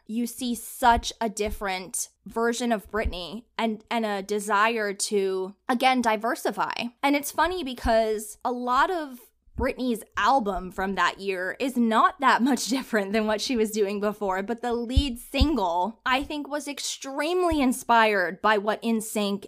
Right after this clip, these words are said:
and Justin were doing. Britney ended up doing a song with B T simply because she was around Justin and Justin was around B T,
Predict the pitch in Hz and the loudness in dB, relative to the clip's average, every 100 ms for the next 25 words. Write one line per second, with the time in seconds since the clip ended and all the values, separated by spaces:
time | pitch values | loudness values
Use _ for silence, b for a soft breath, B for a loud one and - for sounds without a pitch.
0 | - 226 208 208 208 - 196 185 185 180 | -2 0 2 0 0 -2 -4 -2 -4 -4
1 | 170 - - 233 b 240 339 359 330 302 | -6 -8 -12 -18 b -4 -2 -2 -2 0
2 | 277 247 285 277 262 254 254 240 240 240 | -2 -2 -2 -2 -2 0 2 2 2 -2
3 | - 247 240 - 320 320 285 294 - - | -2 -2 -2 -2 -2 -2 -4 -10 -8 -4
4 | 269 285 269 262 269 247 - 247 254 - | -2 -2 -6 -4 -4 -2 -2 -2 -4 -4
5 | - - 240 233 226 226 214 247 - 226 | -14 -4 0 2 2 0 0 0 0 0
6 | 220 208 208 208 226 220 208 214 214 208 | 0 0 -2 -2 -4 -4 -4 -4 -4 -4
7 | 214 208 - 269 233 220 | -6 -6 -6 -4 -2 -4